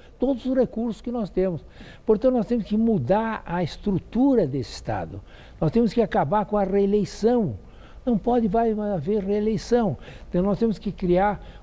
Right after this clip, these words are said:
o voto distrital puro para acabar com esse voto que tem hoje de proporcional, que não representa nada. Nós temos que acabar com o direito adquirido, ou com os privilégios, criar o princípio da isonomia.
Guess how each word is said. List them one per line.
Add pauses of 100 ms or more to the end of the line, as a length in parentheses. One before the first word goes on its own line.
o
voto
distrital
puro (320)
para
acabar
com
esse
voto (380)
que
tem
hoje
de
proporcional,
que
não
representa
nada. (380)
Nós
temos
que
acabar (300)
com
o
direito
adquirido, (300)
ou
com
os
privilégios,
criar
o
princípio
da
isonomia.